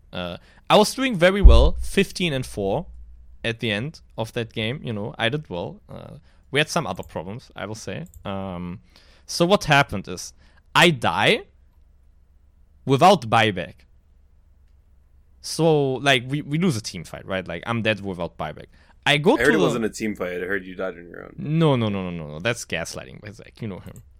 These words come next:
Speaker 1: Uh,
Speaker 2: I'll watch the, I'll watch the tapes.
Speaker 1: Okay, yeah, watch the tapes, watch the tapes. So I go to the toilet, and I'm like, I was, like, assuming that, like, we'll still have a chance. We were definitely behind at that point because Tiny, you know, Tiny's an insane hero right now.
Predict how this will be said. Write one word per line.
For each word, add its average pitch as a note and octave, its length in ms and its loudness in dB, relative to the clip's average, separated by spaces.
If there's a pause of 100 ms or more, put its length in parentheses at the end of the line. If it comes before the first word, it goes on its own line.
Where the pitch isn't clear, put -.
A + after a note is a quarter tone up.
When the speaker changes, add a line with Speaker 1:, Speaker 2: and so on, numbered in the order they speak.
Speaker 1:
Uh, C2 520 -10 (180)
Speaker 2:
I'll A2 120 -2
watch G2+ 280 -6
the, F2+ 180 -14
I'll A2+ 80 -10
watch G2+ 300 -8
the - 80 -14
tapes. G#2+ 40 -8 (160)
Speaker 1:
Okay, F2 80 -8
yeah, F2+ 140 -10
watch G2 260 -12
the - 60 -20
tapes, - 300 -18
watch - 220 -18
the - 60 -20
tapes. - 400 -18
So A2+ 280 -4 (280)
I C#3+ 120 2
go G3 180 0
to C4+ 140 -2
the D#3 100 -6
toilet, C#3 640 -4 (140)
and D3 120 -2
I'm D3+ 160 -2
like, B2 280 0
I D3+ 80 4
was, B3+ 240 2
like, G3 180 0
assuming A2+ 520 -4
that, F2+ 160 -6 (200)
like, F#2+ 240 -4
we'll G#2 120 -6
still - 240 -8
have F2 120 -8
a E2 40 -14
chance. D#2+ 380 -12
We G#2+ 80 -6
were G2 140 -2
definitely A#2 300 -2
behind F#2+ 400 -8
at F#2+ 80 -12
that A2 160 -6
point A#2 300 -8
because F#2+ 440 -12
Tiny, G2 560 -10
you E2 100 -14
know, F2 120 -14
Tiny's F2 400 -14
an E2 80 -14
insane E2+ 380 -14
hero F2 200 -12
right F2 160 -12
now. F#2+ 240 -10